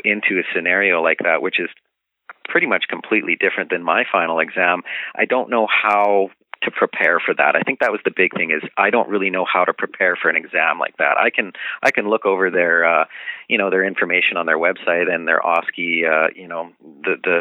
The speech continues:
stuff that they give you that says, "Here's how it's structured." But to actually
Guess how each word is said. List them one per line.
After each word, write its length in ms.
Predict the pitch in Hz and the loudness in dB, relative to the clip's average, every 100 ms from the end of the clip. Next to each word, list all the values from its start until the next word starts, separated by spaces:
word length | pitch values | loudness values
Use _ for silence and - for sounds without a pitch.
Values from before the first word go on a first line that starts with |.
| - | 0
stuff 220 | 95 90 | 0 0
that 120 | 80 - | -2 0
they 140 | 87 - | 0 2
give 220 | 117 107 | 0 2
you 340 | 95 92 85 80 | 0 2 2 2
that 140 | 80 - | 0 0
says, 140 | 85 82 - | 0 0 0
"Here's 200 | 98 87 | 0 0
how 200 | 92 85 | 2 2
it's 120 | - | 0
structured." 520 | - 107 - - 82 80 - - - | -2 -2 0 0 0 -4 -12 -8 -4
But 140 | 104 | 0
to 60 | - | 0
actually 360 | 127 - 131 | 0 0 -2